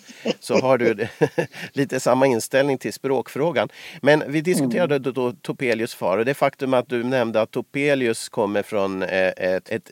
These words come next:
Speaker 1: finskt ord för en gård, eller en, ett namn kanske.
Speaker 2: Toppila, ja.
Speaker 1: Toppila, ja. Och, eh, det är sant att, att, eh, släkten har då finska rötter, men far, far Topelius var de facto inte finskspråkig enligt vad jag har fått fram nu.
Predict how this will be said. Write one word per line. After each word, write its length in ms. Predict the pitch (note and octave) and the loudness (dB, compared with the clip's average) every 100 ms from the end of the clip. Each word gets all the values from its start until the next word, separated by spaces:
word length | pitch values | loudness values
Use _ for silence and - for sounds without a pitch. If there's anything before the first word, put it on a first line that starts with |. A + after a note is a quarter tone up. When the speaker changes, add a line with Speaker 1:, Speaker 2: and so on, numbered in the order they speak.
| - | -20
Speaker 1:
finskt 540 | - C#3+ C3+ - - _ | -8 -2 -2 -2 -12 _
ord 340 | D#3 C3 F#2 F2+ | -6 -6 -8 -10
för 240 | - G#2 | -4 -2
en 220 | F#2+ G2 | -2 -4
gård, 400 | G2+ F3+ F2+ F2 - | -2 -2 -2 -6 -10
eller 240 | G#2+ F#2 | -6 -4
en, 200 | F2+ F2+ - | -4 -6 -8
ett 200 | F#2+ A2 | -8 0
namn 300 | B2 G2 E2 | 2 2 -4
kanske. 360 | - - D2 - - - - _ - | -10 -10 -10 -12 -18 -20 -20 _ 2
Speaker 2:
Toppila, 600 | - - - - D#3+ F3 - - _ | 4 4 0 4 6 6 2 -8 _
ja. 320 | D3+ C3 A2+ | -4 -2 0
Speaker 1:
Toppila, 580 | D3 C#3 _ A#2+ G#2+ G2+ | 0 -2 _ -2 2 2
ja. 180 | G2+ F2 - - D3+ | 2 -2 -6 -18 -2
Och, 340 | B2+ C3 - | -2 -2 -2
eh, 260 | C3+ C#3 A#2+ | 2 2 2
det 140 | B2 | 2
är 40 | D#3 | 2
sant 320 | F3+ F#3+ - | 4 2 2
att, 260 | - C#3+ - | -4 -4 -2
att, 420 | C#3+ C3 _ - | 0 -2 _ -2
eh, 400 | B2 A2+ G#2+ G#2 | 2 4 2 0
släkten 520 | - C3+ - - C3 | -2 -2 -2 -2 -2
har 260 | B2 B2+ B2 | 0 0 0
då 320 | G#2 G2+ F#2+ - | 0 0 -2 -6
finska 680 | F#2+ - - A#2+ G2+ B2+ A#2+ | -18 -14 -6 -6 -4 0 0
rötter, 800 | - F#2+ A#2+ F3 _ _ D#3 C#3 | 0 -2 -2 -2 _ _ 0 0
men 220 | C3 D3+ | 2 2
far, 420 | D3 G3 G3 D3 A#2 - - - | 2 0 4 2 2 -8 -20 -6
far 200 | - F#3+ | 0 0
Topelius 400 | E3+ C#3 A2+ A2+ | 0 -2 -2 -2
var 140 | A2 | -2
de 60 | A2 | -2
facto 260 | A#2 G#2+ | -4 -8
inte 380 | - B2 G2+ - | -6 -6 -6 -8
finskspråkig 680 | C3 A#2 - - C3+ A#2+ G#2 | -4 -4 -4 -4 -2 -2 -4
enligt 260 | F#2 F#2 | -4 -4
vad 120 | F#2+ F#2+ | -2 -2
jag 60 | |
har 80 | F#2 | -2
fått 200 | - F2 | -8 -12
fram 360 | - D#2 F#2 A#2 | -6 -6 -4 -4
nu. 260 | D3+ F2+ | -2 -2